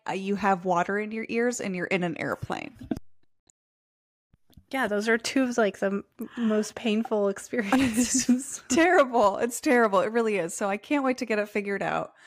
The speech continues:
Speaker 1: And I just am shocked by the whole bit of that. Yeah, that's just, that's just me and my very lucky genes.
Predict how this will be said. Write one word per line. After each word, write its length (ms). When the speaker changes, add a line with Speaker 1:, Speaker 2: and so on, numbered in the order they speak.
Speaker 1:
And 680
I 640
just 300
am 120
shocked 500
by 140
the 140
whole 560
bit 180
of 220
that. 320
Yeah, 260
that's 300
just, 600
that's 320
just 320
me 420
and 200
my 400
very 440
lucky 380
genes. 720